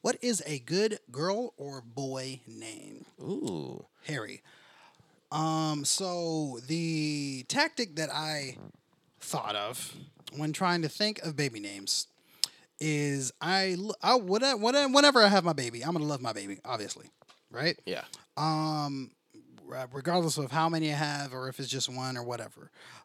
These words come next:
Speaker 1: Um, so I like to, me knowing that I'm already gonna love 'em, right? I wanna make sure that I give 'em a name that I love. So bass, mango, a horchata.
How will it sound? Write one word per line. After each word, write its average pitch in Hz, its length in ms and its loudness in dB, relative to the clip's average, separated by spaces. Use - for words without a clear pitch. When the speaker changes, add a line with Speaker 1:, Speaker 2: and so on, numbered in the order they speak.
Speaker 1:
Um, 135 320 0
so 147 320 4
I 175 140 2
like 220 260 6
to, 160 240 2
me 190 340 6
knowing 190 280 6
that 147 120 0
I'm 170 100 0
already 190 220 4
gonna 139 200 -4
love 123 180 -6
'em, 101 140 -16
right? 185 220 0
I - 60 -10
wanna 226 140 6
make 240 120 4
sure 220 140 4
that 185 80 2
I 160 80 2
give 156 160 0
'em 151 240 0
a 139 60 -2
name 135 500 2
that 135 200 -2
I 165 100 -2
love. 202 500 -6
So 120 440 0
bass, 156 580 2
mango, 156 1000 2
a 110 80 -6
horchata. - 580 -6